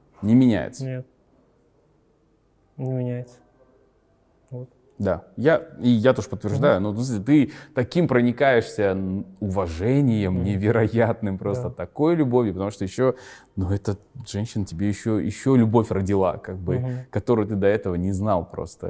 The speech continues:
Speaker 1: и твое сердце становится
Speaker 2: Ну
Speaker 1: больше.
Speaker 2: да, э, когда говорят, типа, готов к, э, к тому, чтобы стать отцом, это не, не, к этому нельзя быть готовым, потому что ты никогда не... Ты такой спектр чувств никогда не испытывал.
Speaker 1: Мгм.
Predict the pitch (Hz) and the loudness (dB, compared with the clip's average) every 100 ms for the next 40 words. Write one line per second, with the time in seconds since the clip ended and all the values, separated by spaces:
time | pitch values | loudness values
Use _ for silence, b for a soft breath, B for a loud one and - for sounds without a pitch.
0 | 95 101 - 92 101 113 - 87 87 - | -10 -12 -4 -4 -4 -8 -8 -10 -10 -10
1 | 80 208 185 131 131 139 139 175 175 165 | 0 4 6 6 4 4 4 6 6 4
2 | 185 143 123 147 226 - - 131 127 127 | 2 2 2 4 2 2 4 6 6 6
3 | 120 131 123 127 - 123 - 120 113 135 | 2 -2 -4 -4 -4 -4 -4 -6 -4 -4
4 | 127 131 135 135 135 135 139 139 135 117 | 0 0 0 0 -2 -2 -2 0 0 -2
5 | 113 117 147 123 - 120 117 123 113 131 | -4 -6 -6 -8 -8 -6 -4 -4 -2 -2
6 | 135 135 139 143 135 131 147 123 120 120 | 0 -2 -4 -6 -8 -8 -8 -6 -4 -2
7 | 113 - 104 101 110 - 92 | -4 -8 -16 -14 -16 -8 -6